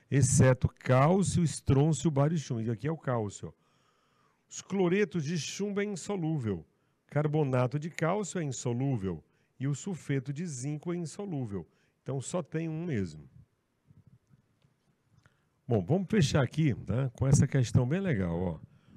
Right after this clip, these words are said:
Um metal M forma um nitrato de fórmula M N O três dois. Ele quer saber o sulfeto desse metal. Pessoal, ele só te deu essa fórmula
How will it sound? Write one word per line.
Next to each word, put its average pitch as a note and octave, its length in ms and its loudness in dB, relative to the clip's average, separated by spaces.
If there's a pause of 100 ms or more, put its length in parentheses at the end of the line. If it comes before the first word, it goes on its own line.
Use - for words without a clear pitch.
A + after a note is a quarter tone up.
(260)
Um E3+ 140 -2
metal D3+ 580 2
M G2+ 460 0 (380)
forma C#3 500 2
um D3 80 4
nitrato D3 640 2
de C#3+ 100 0
fórmula G2+ 540 4
M D3 480 0
N C#3+ 280 0
O C3+ 100 2
três C#3+ 340 4
dois. E2 500 -4 (720)
Ele A#2 100 -2
quer D#3+ 220 2
saber C#3+ 400 4 (240)
o - 260 -2
sulfeto F#3+ 760 2
desse D#3 320 2
metal. D#3 420 2
Pessoal, D#3+ 320 4
ele C3+ 100 4
só G#3+ 220 2
te - 140 -4
deu B2+ 160 2
essa G#2+ 240 0
fórmula A2+ 500 -2